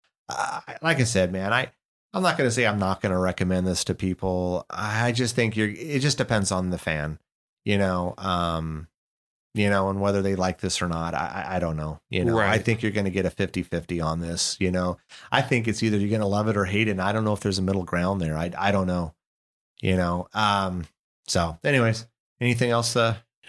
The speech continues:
Speaker 2: Nothing
Speaker 1: Yeah.
Speaker 2: else I can add other than, yeah, the first time I saw this movie, I rented it while my, uh, ex-wife was at work. She worked at Flash Video, and I rented that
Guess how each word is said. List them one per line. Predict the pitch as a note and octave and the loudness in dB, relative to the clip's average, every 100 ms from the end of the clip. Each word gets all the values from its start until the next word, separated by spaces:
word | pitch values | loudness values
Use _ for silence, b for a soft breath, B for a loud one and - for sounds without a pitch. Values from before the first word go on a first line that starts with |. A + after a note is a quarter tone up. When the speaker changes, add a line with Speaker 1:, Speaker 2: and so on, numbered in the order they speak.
| B - | B 0
Speaker 2:
Nothing | E3+ G3 G3+ | 2 2 2
Speaker 1:
Yeah. | G3+ | 2
Speaker 2:
else | F#3+ - | 2 0
I | F#3 | -2
can | F3 F3 | 0 0
add | E3 D3+ D#3+ F3 E3+ | 2 0 2 2 2
other | D#3 C#3+ | 2 2
than, | C3+ C3+ C3 - | 2 2 2 0
yeah, | B2 C3 C#3 | 0 0 0
the | B2 | -2
first | C#3 - | -2 2
time | C#3+ | 2
I | B2+ | 2
saw | - C3+ C3 | 2 2 2
this | C3 - | 0 2
movie, | B2+ B2+ B2+ A#2 | 2 2 2 2
I | |
rented | G2+ F#2 G2+ A2 - A2+ | 2 2 2 2 0 2
it | A#2 A2 | 0 -2
while | G2 F#2+ F#2+ F#2+ G2 | -4 -2 0 0 0
my, | F#2+ F#2+ F#2+ F#2+ F#2+ F#2+ F#2 F#2 D#2+ | 0 0 0 0 0 0 0 0 -2
uh, | A#1+ F#2 F2+ F2 E2+ | -2 -2 -4 -6 -2
ex-wife | G#2 G#2+ - F#2 F#2 F#2+ F#2+ | -2 0 -2 0 -2 -2 -4
was | F#2+ F#2+ | -4 -4
at | - | -8
work. | F2 F#2 F2+ G2+ - | -6 -2 -2 -2 -2
She | - | -2
worked | F#2+ F#2 - | -2 -4 -8
at | - | -10
Flash | - F2 F2 - | -2 0 0 -4
Video, | - F2+ F#2 G2+ | -2 0 0 0
and | G2 | 0
I | F#2 | -2
rented | F#2 F2+ - E2+ | -2 -4 -6 -4
that | E2+ | -4